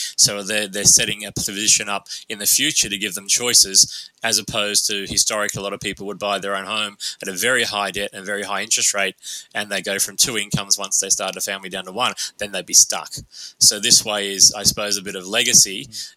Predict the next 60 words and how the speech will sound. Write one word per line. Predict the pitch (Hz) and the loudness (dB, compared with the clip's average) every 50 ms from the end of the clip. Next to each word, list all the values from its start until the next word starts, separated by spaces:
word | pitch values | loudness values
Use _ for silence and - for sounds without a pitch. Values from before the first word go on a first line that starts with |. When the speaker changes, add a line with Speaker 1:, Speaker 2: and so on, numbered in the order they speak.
| - | -8
Speaker 1:
And | - 107 104 101 98 101 _ _ - - | -6 -6 -6 -6 -8 -18 _ _ -8 -6
I | 107 107 | -4 -2
think | - 120 104 98 95 - | -2 -4 -4 -6 -10 -12
the | 104 98 92 | -12 -10 -6
thing | - - 131 123 117 | -2 -2 -2 -2 0
that's | 104 90 - 110 | 0 0 0 0
most | 104 110 123 147 156 - - - | 0 0 2 4 4 4 4 2
powerful | 117 104 101 101 - - 104 101 104 | -2 -2 0 0 -2 -2 -2 -4 -2
is | 104 98 - | 2 2 2
that | - 101 | 2 0
when | 101 107 104 | -4 -6 -6
I'm | 98 101 | -6 -6
talking | - 110 113 120 - - 123 - | -6 -6 -6 -6 -6 -8 -8 -6
to | 104 101 | -8 -8
couples, | - - 101 101 - 104 107 107 - - - - - - - _ - | -4 -4 -4 -4 -4 -2 0 2 2 2 0 -6 -8 -8 -10 _ -6
that | - 110 101 92 | -6 -6 -4 -2
they | 113 107 107 | -2 0 0
really | 104 113 117 113 110 | 0 0 0 0 0
want | 104 104 107 104 | 0 -2 -4 -2
to | 98 - - | 2 2 2
teach | - 101 - - - | 2 2 0 0 0
their | 101 92 - - | 0 -2 -6 -4
kids. | 110 95 90 90 - - - - - - - - _ _ - | -4 -2 2 4 4 4 2 0 -10 -20 -20 -20 _ _ -8
And, | - 107 104 104 98 98 101 98 95 | -6 -4 -4 -4 -6 -8 -10 -10 -6
um, | 101 101 101 98 101 101 - - | -4 -4 -4 -4 -6 -8 -10 -10
I've | 101 101 | -10 -8
got | 95 101 98 | -6 -6 -4
a | 98 101 | -4 -4
lot | 101 | -4
of | 98 - | -4 -4
couples | - - 95 - 101 95 92 | -4 -4 -4 -4 -2 -2 -2
at | 95 - 101 | -2 -4 -8
the, | 98 98 | -10 -8
my | 98 104 110 110 110 110 107 | -4 -2 0 2 2 2 2
age | 107 104 95 - | 2 0 0 -2
and | 101 | -2
they're | 95 101 98 101 | -4 -6 -6 -6
kind | - - 107 101 | -6 -6 -6 -4
of | 95 - | -4 -4
thirties | - 107 107 107 104 104 101 101 - | -4 -4 -4 -2 -2 0 4 4 4
and | 104 92 - - - - - - - _ - | 4 2 -2 -12 -10 -10 -10 -10 -10 _ -4
they, | - 104 104 104 | -2 0 0 0
they | 92 104 104 | -2 -2 0
know | 117 123 123 | 2 2 2
how | 120 127 | 2 0
to | 123 113 | 0 -2
work | 110 120 139 139 - | 0 0 0 0 2
hard, | 147 147 151 175 185 - - - - - _ | 2 2 2 0 -2 -4 -6 -8 -12 -14 _
but | - 120 | -10 -6
they | 101 107 | -4 -4
weren't | 104 104 110 107 107 | -2 -2 -4 -4 -2
educated | 104 98 - 104 - - 104 104 90 | -2 -2 -2 -2 0 0 -2 -2 -2
by | 90 98 | -4 -6
their | 92 98 | -6 -6
parents | - - - 110 101 95 - - | -6 -4 -4 -4 -2 2 0 0
and | - - | 2 0
taught | - - 107 101 | -4 -4 -4 -8
in | 98 95 | -8 -2
the | 95 92 | 2 4
system, | - - 127 117 - 110 104 | 4 6 6 4 2 0 -4